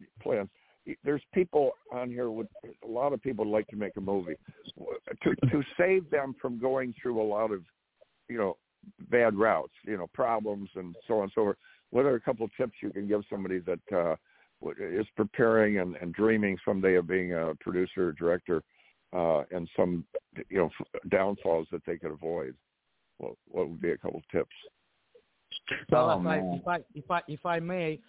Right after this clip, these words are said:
Speaker 2: I'll say the first thing. This is Alex. Uh, from my perspective, number one thing is to build a really strong, talented, and dedicated team around
Speaker 1: There
Speaker 2: the
Speaker 1: you go.
Speaker 2: project.
Speaker 1: Yeah.
Speaker 2: That's number one by far in my book.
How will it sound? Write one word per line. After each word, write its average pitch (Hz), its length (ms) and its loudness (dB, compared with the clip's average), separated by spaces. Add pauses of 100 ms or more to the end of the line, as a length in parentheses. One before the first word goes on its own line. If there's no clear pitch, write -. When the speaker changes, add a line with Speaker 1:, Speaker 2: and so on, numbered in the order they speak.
(220)
Speaker 2:
I'll 147 280 0
say 160 120 2
the 139 140 -2
first 151 360 -2
thing. 123 180 -4
This 151 180 0
is 120 180 -8
Alex. 123 260 0 (500)
Uh, 117 140 -6
from 143 220 4
my 160 180 2
perspective, 160 720 -2 (460)
number 151 300 4
one 151 280 -2
thing 175 320 -2 (120)
is 147 160 -2 (100)
to 135 80 0
build 156 480 2 (120)
a 127 100 -6
really 170 800 0 (600)
strong, 175 600 2 (800)
talented, 180 600 0 (140)
and 131 240 -2
dedicated 151 720 0 (120)
team 107 340 2 (400)
around 120 340 4
Speaker 1:
There 110 80 2
Speaker 2:
the 95 60 0
Speaker 1:
you 95 40 0
go. 90 140 2
Speaker 2:
project. 69 200 -4 (720)
Speaker 1:
Yeah. 123 160 -2
Speaker 2:
That's 147 240 2
number 147 300 2
one 135 240 0
by 127 200 0
far 113 220 -6
in 135 180 0
my 127 180 0
book. 107 240 -8